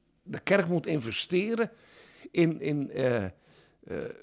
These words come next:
catechese, eh, beleidingscatechisatie, eh, twee jaar. Je hebt ze, rust ze toe dat ze, eh, de dingen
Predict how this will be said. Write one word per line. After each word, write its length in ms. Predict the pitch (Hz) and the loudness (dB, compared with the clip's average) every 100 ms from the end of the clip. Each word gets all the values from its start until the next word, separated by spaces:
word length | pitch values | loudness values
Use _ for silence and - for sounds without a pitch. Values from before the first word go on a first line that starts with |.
| - _ | -20 _
catechese, 920 | - 143 101 - 135 202 208 190 196 151 - _ _ _ - - - | 0 0 0 6 6 6 2 0 0 -2 -8 _ _ _ -20 -20 -12
eh, 100 | - 127 | -10 -4
beleidingscatechisatie, 1300 | 117 131 175 139 143 120 117 123 120 104 - - - - | 4 6 6 4 2 0 -2 2 2 2 -4 -10 -10 -8
eh, 80 | - 143 - | -8 -10 -14
twee 320 | - 147 190 156 | -2 2 6 6
jaar. 540 | 143 156 180 170 - - - 110 | 6 4 0 -8 -16 -20 -20 -12
Je 180 | - 120 | -4 0
hebt 260 | 156 - | 0 0
ze, 300 | - - - - | -4 -4 -6 -8
rust 440 | 147 135 196 - | 0 6 6 4
ze 160 | - 113 - | 0 -2 -2
toe 280 | 170 220 214 | 0 0 0
dat 220 | 165 156 | -2 0
ze, 220 | - 143 - - - - - - - | -2 -4 -6 -18 -20 -20 -20 -14 -6
eh, 160 | 123 - 127 - - - - | -4 -4 -8 -18 -20 -16 -6
de 200 | 123 123 | 2 2
dingen 460 | 110 196 190 113 | 6 6 6 2